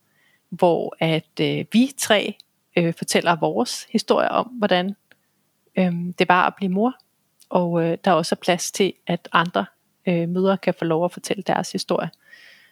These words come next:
Øhm, det andet spor, det er sådan et, øh, temaspor, hvor, øh, hvert af de temaafsnit er ligesom en samtale mellem os tre, øh, Karen, Eva og mig, Thea.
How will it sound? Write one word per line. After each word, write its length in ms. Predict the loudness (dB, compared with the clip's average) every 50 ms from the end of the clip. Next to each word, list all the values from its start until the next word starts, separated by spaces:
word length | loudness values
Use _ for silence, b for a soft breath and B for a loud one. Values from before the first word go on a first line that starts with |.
| b b _ 0
Øhm, 460 | 0 0 0 -2 -6 -8 -10 -12 -14 -16 _ _ _ _ _ _ _ _ _ _ _ _ _ _ _ _ _ _ _ _ _ _
det 80 | -2 0
andet 280 | 2 2 4 2 2 0
spor, 400 | -2 -4 -4 -4 -4 -4 -8 -10 _ _ _ 0
det 120 | 0 2 2
er 80 | 0 -2
sådan 240 | -2 -4 -4 -4 -4
et, 240 | -4 -6 _ -4 -2
øh, 260 | -2 -2 -2 -6 -8 -6
temaspor, 840 | -2 0 0 2 2 0 -2 -2 -6 -12 -8 -4 -4 -2 -2 -4 -6 -10 _ _ _ _ _ _ _ _ _ _ _ _ _ _ _ -20 -20 -20 -6
hvor, 380 | 2 2 2 2 2 -2 -4 -8 -12 b b b b b b b b _
øh, 80 | 0 4
hvert 180 | 4 4 2 2 -4 _ -4
af 100 | -4 -4
de 180 | -2 -4 -4 -4
temaafsnit 760 | 0 0 2 2 4 4 4 2 2 0 -4 -4 -4 -4 -4 -2 0
er 140 | 0 0 2
ligesom 280 | 0 -2 -2 0 0 0
en 100 | 0 0
samtale 560 | 0 0 0 0 -2 -2 -2 -2 0 0 -2
mellem 260 | -2 -2 -2 -2 -2
os 220 | -2 -2 -2 -2 -4
tre, 240 | -2 0 0 0 0 -6 -14 -20 _ _ _ _ -4
øh, 280 | -2 -2 -2 -2 -4 -6 -8 -12 _ _ _ _ _ _ _ _
Karen, 300 | -8 -6 -4 -2 -2 -4 -2 -2
Eva 340 | 0 0 2 0 0 -2 -4 -8 _ _
og 120 | -6 -4
mig, 260 | -2 -2 -2 -4 -6 -6
Thea. 240 | -2 0 0 0 0